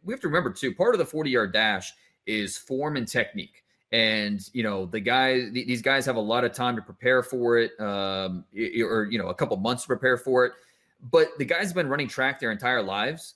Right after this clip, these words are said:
Um, you know, they have a little bit of a leg up. And a guy like Schwartz, who, um, has competed at a high level in track for such a long time, it had been, eh, you know, natural for him to, you know, put his hands on the ground and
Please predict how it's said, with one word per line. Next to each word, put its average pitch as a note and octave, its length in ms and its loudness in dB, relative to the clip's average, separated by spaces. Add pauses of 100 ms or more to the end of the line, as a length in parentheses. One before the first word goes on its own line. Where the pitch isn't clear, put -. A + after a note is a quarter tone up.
Um, G#2+ 680 -2
you A#2 160 0
know, G#2+ 140 2
they C#3 220 0
have C#3 140 0
a B2+ 40 -4
little C3+ 200 2
bit C3+ 100 4
of A2+ 60 4
a A2 40 -2
leg A2 300 0
up. A2 280 -4
And G#2+ 160 -4
a G#2 60 -2
guy A#2+ 160 2
like A#2+ 220 2
Schwartz, A#2 540 -4
who, G#2 280 -2 (260)
um, G2 380 -2
has A2+ 160 -4
competed A#2+ 560 0
at G2+ 80 2
a G2 80 -2
high C3 240 0
level A2 420 2
in G2 80 -4
track G2+ 420 0
for G2 100 -8
such A#2+ 200 -2
a A#2+ 60 -2
long G#2+ 260 -2
time, G2+ 440 -2 (360)
it E3+ 140 4
had D3+ 140 4
been, A2 420 0
eh, B2+ 100 2
you C3 160 4
know, G#2+ 120 2
natural G#2+ 460 0
for F#2+ 140 -10
him F#2 340 -6
to, G2 320 0
you G#2+ 80 -4
know, F2+ 60 -4
put C3 200 0
his A#2+ 100 2
hands C3 240 0
on B2 60 -2
the C3+ 80 -2
ground A#2+ 680 0
and G2 360 -2